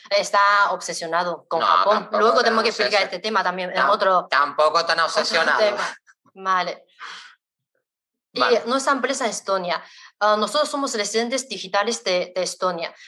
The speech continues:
Speaker 1: No sé si sabéis que hay un programa que se llama e-residency de, de, de Estonia. Am, lo que hace es cualquier persona con, con cualquier pasaporte puede tener, ah, su tarjeta de residente digital.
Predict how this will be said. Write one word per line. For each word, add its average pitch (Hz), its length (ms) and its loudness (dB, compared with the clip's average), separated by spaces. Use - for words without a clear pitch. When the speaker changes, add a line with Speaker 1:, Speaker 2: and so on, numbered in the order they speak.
Speaker 1:
No 254 80 -2
sé 262 100 -6
si 233 80 -6
sabéis 214 380 0
que 190 160 -2
hay 190 80 0
un 208 180 -6
programa 196 380 2
que - 80 -6
se 208 100 -4
llama 190 300 0
e-residency 220 680 -6
de, 185 380 -4
de, 175 260 -2
de 165 60 -8
Estonia. 202 440 -2
Am, 185 640 0
lo 196 140 0
que 214 60 4
hace 233 180 0
es - 220 -6
cualquier 202 360 0
persona 180 640 -2
con, 202 380 -4
con 202 180 -4
cualquier 220 240 0
pasaporte 247 680 -2
puede 208 260 2
tener, 190 380 -4
ah, 185 400 4
su 220 680 -2
tarjeta 208 460 0
de 175 100 -4
residente 226 800 -2
digital. 185 420 -2